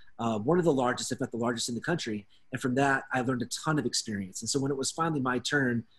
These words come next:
uh, to, to start V School and to run V School with my partner, again, it's, uh,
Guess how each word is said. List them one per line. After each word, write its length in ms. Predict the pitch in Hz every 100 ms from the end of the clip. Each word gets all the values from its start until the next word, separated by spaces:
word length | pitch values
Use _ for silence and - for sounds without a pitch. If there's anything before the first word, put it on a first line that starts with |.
| _
uh, 300 | 123 117 110 107
to, 220 | - 139
to 120 | - 127
start 320 | - 131 110
V 120 | 127
School 240 | 139 - 123
and 100 | 113
to 60 |
run 180 | 117 120
V 120 | 120
School 180 | 117 123
with 120 | 113
my 100 | 107
partner, 500 | 107 117 123 113 107 - - - -
again, 320 | 120 135 117
it's, 240 | 110 - 120
uh, 260 | 110 104